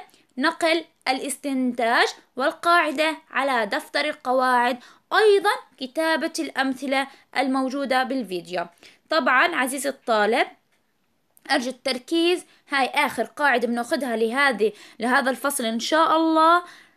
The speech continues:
آه، مهمة جدًا، ركز عليها منيح لأن هي أساس إنك تستفيد بالسنوات القادمة. أخذنا الفعل، أخذنا الفاعل،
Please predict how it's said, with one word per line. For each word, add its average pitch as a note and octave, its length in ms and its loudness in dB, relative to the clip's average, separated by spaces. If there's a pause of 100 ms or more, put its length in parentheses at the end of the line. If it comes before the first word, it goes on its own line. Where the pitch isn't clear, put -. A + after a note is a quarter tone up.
(160)
آه، B3+ 260 4
مهمة D4 480 0
جدًا، C4 520 0 (720)
ركز C#4 320 -2
عليها D4 280 2
منيح D4 380 -2 (180)
لأن A#3+ 140 -2
هي C#4+ 320 -2
أساس D#4+ 640 0 (340)
إنك C#4+ 300 -4
تستفيد C#4 640 -4
بالسنوات C4 680 -2 (140)
القادمة. G3 560 -4 (220)
أخذنا B3 340 -2
الفعل، D4 480 0 (240)
أخذنا E4 340 -2
الفاعل، D#4 640 -2